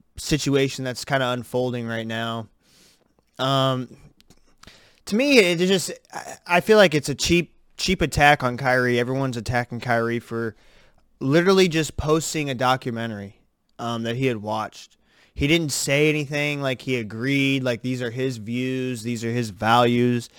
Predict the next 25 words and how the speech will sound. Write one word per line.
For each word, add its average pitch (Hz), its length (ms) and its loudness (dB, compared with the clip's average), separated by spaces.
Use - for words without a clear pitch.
He 156 100 -4
just 170 240 2
literally 165 560 4
shared 156 720 4
a, 127 520 0
a 135 120 0
documentary 139 880 2
that 117 220 -2
I 123 80 -6
guess 139 360 0
contained, 131 680 -8
I 139 80 -10
don't 175 240 -8
really 151 180 -4
know 139 220 -4
m-, 135 240 -8
uh, 120 100 -12
much 113 460 -8
about 131 180 2
the 107 60 -10
documentary. 143 720 -4
Um, 113 180 -6
I 113 60 -6
didn't 123 240 -6
really 117 320 -4